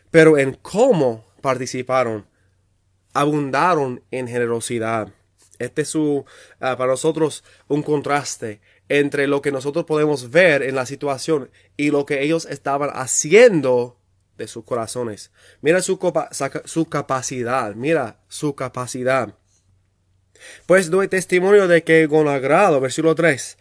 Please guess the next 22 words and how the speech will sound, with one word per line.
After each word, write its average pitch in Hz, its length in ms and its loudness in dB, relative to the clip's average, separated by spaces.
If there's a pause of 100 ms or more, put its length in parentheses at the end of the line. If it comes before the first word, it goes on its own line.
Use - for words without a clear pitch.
(280)
"han 139 200 0
dado 147 260 2
conforme 151 380 0
a - 20 -4
sus 151 160 -8
fuerzas, 185 580 0 (840)
y 180 160 4
aún 208 340 6
más 240 300 -2
allá 175 580 2
de 156 140 4
sus 170 200 -4
fuerzas". - 920 0 (640)
Cuatro 175 300 4
dice, 170 180 0
"pidiéndonos 214 960 4
con 156 200 2
muchos 208 420 4
ruegos 151 560 4 (320)
que 156 160 8
les 156 160 4
concediésemos 180 1040 2